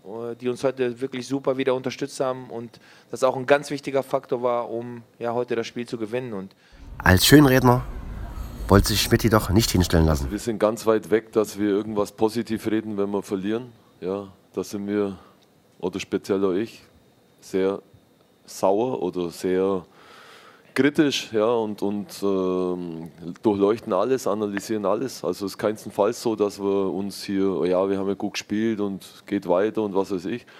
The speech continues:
Speaker 3: Ja, wir sind da so, dass wir es einfach verbessern wollen, verbessern müssen und wir haben das Spiel jetzt heute nicht so gesehen, dass wir sagen, okay, ja, Schalke, ja, das ist ein schweres Spiel, wir konzentrieren uns jetzt auf Sandhausen, aufs nächste, wir wollten hier unbedingt was mitnehmen.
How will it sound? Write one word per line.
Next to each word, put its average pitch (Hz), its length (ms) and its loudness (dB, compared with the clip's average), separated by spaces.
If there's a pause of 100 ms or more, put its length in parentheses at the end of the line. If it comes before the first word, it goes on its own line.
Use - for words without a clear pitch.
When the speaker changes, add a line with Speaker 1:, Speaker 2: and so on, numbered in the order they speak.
(580)
Speaker 3:
Ja, 92 220 -2
wir 104 80 -4
sind 110 180 -8
da 104 220 0
so, 120 580 0 (440)
dass 110 180 -2
wir 117 80 -4
es 107 100 -6
einfach 110 440 -2 (160)
verbessern 123 680 -2
wollen, 135 320 2
verbessern 110 500 -2
müssen 143 340 -4
und 113 200 -6
wir 104 100 0
haben 107 140 -4
das 107 80 -2
Spiel 113 240 -6
jetzt 113 180 -4
heute 104 180 0
nicht 107 200 -4
so 120 180 0
gesehen, 117 400 -4 (560)
dass 101 180 0
wir 107 80 -4
sagen, 107 300 0
okay, 101 320 0
ja, 98 200 2
Schalke, 101 460 -4
ja, 95 160 0
das 95 80 -6
ist 90 80 -10
ein 92 60 -8
schweres 98 240 2
Spiel, 107 280 -4
wir 101 80 -2
konzentrieren 101 520 -4
uns 104 100 -4
jetzt 104 160 -4
auf 92 100 -6
Sandhausen, 95 520 -2
aufs 98 140 -4
nächste, 107 300 -4
wir 104 120 0
wollten 101 180 4
hier 107 180 -4
unbedingt 113 440 -4
was 101 160 -2
mitnehmen. 127 420 -6